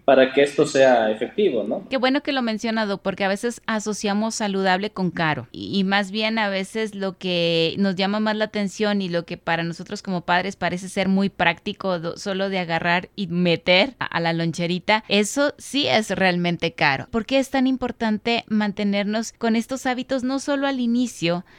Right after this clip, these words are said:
Speaker 2: de las jornadas escolares como es en estos días, sino continuar con esto?
Speaker 1: Lo primero que yo tengo que comentar es qué vamos a, a darle a nuestros niños, ¿no? Por ejemplo, el otro día tuve en la consulta,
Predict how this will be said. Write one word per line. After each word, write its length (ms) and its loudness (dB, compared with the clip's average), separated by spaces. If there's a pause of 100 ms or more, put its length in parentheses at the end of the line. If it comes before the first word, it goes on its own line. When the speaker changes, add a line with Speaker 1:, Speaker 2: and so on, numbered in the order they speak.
(140)
Speaker 2:
de 140 2
las 180 0
jornadas 420 0
escolares 640 0
como 260 -2
es 380 -4
en 140 0
estos 340 -4
días, 340 0 (240)
sino 380 4
continuar 560 0 (180)
con 200 0
esto? 260 -6 (280)
Speaker 1:
Lo 140 6
primero 440 10
que 220 8
yo 600 4
tengo 240 0
que 140 -4
comentar 480 6
es 200 -2
qué 140 8
vamos 400 4
a, 260 -2
a 120 0
darle 280 4
a 40 2
nuestros 360 -4
niños, 440 2
¿no? 240 2 (260)
Por 140 8
ejemplo, 420 6 (140)
el 100 8
otro 240 8
día 220 8
tuve 180 8
en 60 8
la 120 8
consulta, 680 0